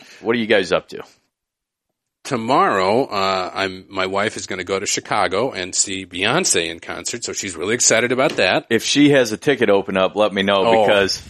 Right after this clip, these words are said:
Speaker 1: holy smoke.
Speaker 2: That, that would be your dream, Doug. I told her, I was like, "He's gonna be heartbroken when he hears about this this morning." She just laughed.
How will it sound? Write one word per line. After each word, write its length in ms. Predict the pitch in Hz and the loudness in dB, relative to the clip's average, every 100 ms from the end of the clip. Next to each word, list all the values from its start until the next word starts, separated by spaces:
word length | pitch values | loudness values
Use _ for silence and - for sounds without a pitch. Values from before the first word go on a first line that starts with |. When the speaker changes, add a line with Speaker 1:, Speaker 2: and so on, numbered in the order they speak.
| - - _ | -20 -20 _
Speaker 1:
holy 600 | - - 151 127 104 95 | -8 0 2 2 0 -2
smoke. 680 | - - - 120 143 123 - | -6 -14 -10 0 2 2 2
Speaker 2:
That, 340 | 107 104 - | 0 0 -2
that 220 | 123 127 | 0 2
would 180 | 131 135 | 2 2
be 120 | 127 | 2
your 140 | 123 117 | 2 2
dream, 280 | 113 113 101 | 2 0 2
Doug. 180 | 98 | 2
I 120 | 101 123 | 2 0
told 300 | 147 175 131 | 2 2 2
her, 80 | 98 | 2
I 100 | 104 | 0
was 120 | 101 | -2
like, 140 | 101 | -4
"He's 320 | 139 160 143 | 0 0 2
gonna 200 | - 113 | 0 0
be 120 | 107 101 | 0 0
heartbroken 600 | 120 135 113 104 101 98 | 2 0 0 -2 -2 -4
when 120 | 98 | -2
he 80 | 98 | 2
hears 240 | 110 104 | 2 0
about 240 | 95 90 | -2 -4
this 220 | 95 90 - | -4 -8 -6
this 160 | 87 | -8
morning." 340 | 98 92 92 90 | -6 -6 -6 -6
She 180 | - | -6
just 200 | 104 104 | -2 -2
laughed. 360 | 85 80 - | -2 -12 -18